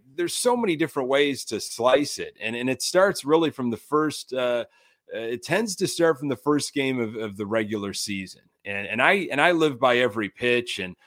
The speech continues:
and I've had people try to talk me off the ledge, and, and that's not, I don't think that's necessarily helpful. Uh, I get their perspective, and, uh, you know, I,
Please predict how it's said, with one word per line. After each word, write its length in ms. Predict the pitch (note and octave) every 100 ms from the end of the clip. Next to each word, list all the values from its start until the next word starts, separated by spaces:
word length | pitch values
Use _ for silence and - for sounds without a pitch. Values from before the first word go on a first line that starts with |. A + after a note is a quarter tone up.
| _ _
and 100 | A2
I've 160 | A#2+ C3
had 240 | C3+ C3
people 260 | B2 A#2+ A2+
try 200 | - B2
to 80 | G#2+
talk 400 | - A#2+ A#2+ B2
me 160 | A#2
off 260 | A2+ A#2 -
the 80 | G#2
ledge, 400 | A2 A#2 A2+ A2+
and, 100 | A#2+
and 140 | C3+
that's 260 | F3 F3+ -
not, 300 | D#3+ D#3 D3 _ _ _
I 80 | D3+
don't 160 | F#3+
think 160 | D#3+ C#3+
that's 260 | D3 -
necessarily 800 | C3 C#3 - B2 C#3+ C3+ B2 G#2+ F#2+
helpful. 800 | - B2+ C#3 - D#3 E3+ E3+ E3 _ _ -
Uh, 260 | A2+ A#2
I 140 | A#2 C3+
get 280 | A2+ D3 D3+
their 160 | E3
perspective, 920 | - D3+ - - D3 - E3+ E3+ F3+ C#3+
and, 500 | F#2+ A2+ A2+ A2+ A2+
uh, 300 | A2 A2 G2+
you 180 | G#2+ C#3
know, 100 | B2+
I, 160 | C#3